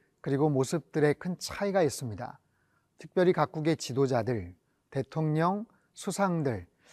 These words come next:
그들이 내린 여러 가지 결정과 행동들이 큰 관심과 화제를 모으고 있죠.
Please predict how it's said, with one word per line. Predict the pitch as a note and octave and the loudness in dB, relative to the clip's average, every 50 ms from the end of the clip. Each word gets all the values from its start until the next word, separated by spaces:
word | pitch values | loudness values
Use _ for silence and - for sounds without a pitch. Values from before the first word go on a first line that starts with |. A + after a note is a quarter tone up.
| - _ _ | -20 _ _
그들이 | - E3+ D#3+ F#3 G#3+ A#3+ | 0 4 6 6 8 8
내린 | G3+ F#3 F3 G3 G#3 G3 F#3 | 8 8 8 8 8 6 8
여러 | E3+ D#3 D#3+ E3+ | 8 8 8 8
가지 | E3+ E3+ D#3+ F3 | 8 6 4 2
결정과 | - - - C3 C3 D3 - - - E3+ D#3 D#3 D3 C#3 B2 C#3+ C3+ A#2 F#2+ G2 - - - | -2 -2 -2 0 0 -2 -2 -2 0 0 0 0 0 0 2 2 2 2 0 -4 -14 -16 -12
행동들이 | - F3+ F#3 F#3 F3+ E3 F3+ E3 D#3+ D3+ C3 B2+ C3 D#3+ D3+ A#2+ - | -8 -4 -2 -2 0 2 2 2 2 0 0 2 2 2 2 2 -2
큰 | - F3 F3 E3 | -6 -8 -6 -6
관심과 | - - B2 B2+ C#3+ B2+ - E3+ D#3 D3 C3+ B2+ D#3+ F#3 G#3 - _ _ _ _ _ _ _ | -4 -4 -4 -4 -4 -4 -4 -4 -4 -2 0 2 2 2 2 0 _ _ _ _ _ _ _
화제를 | - - - F#3+ F3+ F#3+ F#3 G3 G3 | -12 -8 -4 0 2 4 4 4 4
모으고 | E3+ D3 D3 D3 D3 E3+ | 4 4 4 4 4 4
있죠. | D#3+ A#2+ F#2+ - - - C#3 - | 2 2 0 -4 -8 -8 -6 -8